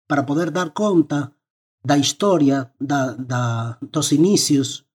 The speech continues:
da televisão, mas além que essas inscrições ou que essas informações não est-,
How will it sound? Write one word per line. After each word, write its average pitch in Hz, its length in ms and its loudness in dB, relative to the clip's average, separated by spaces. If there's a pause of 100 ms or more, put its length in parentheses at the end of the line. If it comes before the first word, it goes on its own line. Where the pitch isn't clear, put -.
(440)
da 139 100 -2
televisão, 151 840 -2 (920)
mas 233 300 0
além 247 440 0 (380)
que - 80 -4
essas 220 400 -2
inscrições 208 1040 -4 (300)
ou 156 100 -2
que 220 80 -2
essas 220 220 0
informações 202 1000 -4 (540)
não 226 320 4
est-, 240 180 -2